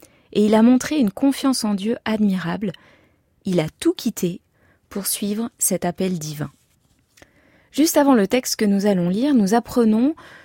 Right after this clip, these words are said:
que Dieu vient sur terre sous l'apparence d'un homme,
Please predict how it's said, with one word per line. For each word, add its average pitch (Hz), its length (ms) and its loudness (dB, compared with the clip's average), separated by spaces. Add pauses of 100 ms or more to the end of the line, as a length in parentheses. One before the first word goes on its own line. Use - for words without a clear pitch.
(180)
que 220 100 0
Dieu 202 360 0
vient 240 300 2
sur 226 280 -4
terre 214 420 -6
sous - 180 -6
l'apparence 202 540 0
d'un 170 220 2
homme, 160 300 0